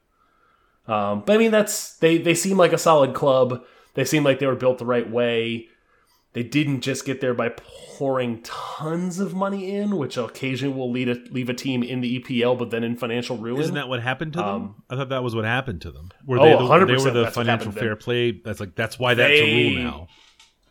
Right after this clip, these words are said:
Speaker 1: they mismanaged the crap out
Speaker 2: Yeah,
Speaker 1: of their
Speaker 2: yeah.
Speaker 1: team, <laughs> you know, fourteen, fifteen
Speaker 2: Yeah.
Speaker 1: years ago and found themselves relegated.
Speaker 2: Just in purgatory,
Speaker 1: I think
Speaker 2: yeah.
Speaker 1: t-, I think two levels down.
Speaker 2: Yeah.
Speaker 1: Like, they went down to, like, the first league and then had to come up from that.
Speaker 2: Yeah,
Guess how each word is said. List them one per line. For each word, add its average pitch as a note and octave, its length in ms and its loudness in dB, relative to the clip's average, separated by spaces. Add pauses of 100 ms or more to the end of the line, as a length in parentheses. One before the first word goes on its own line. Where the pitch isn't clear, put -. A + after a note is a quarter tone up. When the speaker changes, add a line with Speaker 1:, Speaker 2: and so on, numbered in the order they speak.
(160)
Speaker 1:
they C3+ 220 0
mismanaged C#3 800 -2
the A#2 100 -2
crap C3 640 -4
out - 100 0
Speaker 2:
Yeah, G#2+ 120 -4
Speaker 1:
of G#2 80 -18
their G2+ 120 -10
Speaker 2:
yeah. G#2 40 -12
Speaker 1:
team, G2+ 420 -8 (120)
<laughs> B2+ 120 -14
you A#2 60 -8
know, F#2+ 60 -10 (100)
fourteen, B2+ 340 -4
fifteen B2 320 -6
Speaker 2:
Yeah. B2 100 -2
Speaker 1:
years A#2+ 140 -2
ago G2 580 -6
and G#2+ 220 -12 (100)
found A2+ 280 -4
themselves A2 420 -6
relegated. G#2+ 520 -6
Speaker 2:
Just A2 180 -12
in G#2 100 -12
purgatory, G#2+ 540 -6
Speaker 1:
I F#2+ 40 -8
think A#3 200 0
Speaker 2:
yeah. - 60 -20 (120)
Speaker 1:
t-, - 440 -10
I C3 60 -8
think F3+ 280 -2
two F3+ 240 -4
levels C#3 400 -2
down. F2 200 -14
Speaker 2:
Yeah. A2+ 260 -2 (880)
Speaker 1:
Like, A#2+ 200 -4
they C#3 80 4
went C#3 180 2
down C#3 160 0
to, C3+ 60 -4
like, B2+ 180 -2
the A#2+ 80 -8
first C#3 340 -4
league A#2 440 -2
and A#2 100 -4
then A2+ 100 -4
had A#2 120 -6
to A2 80 -10
come C3 200 -4
up A#2+ 220 -6
from F#2 280 -14
that. G2+ 100 -8
Speaker 2:
Yeah, G2+ 220 -2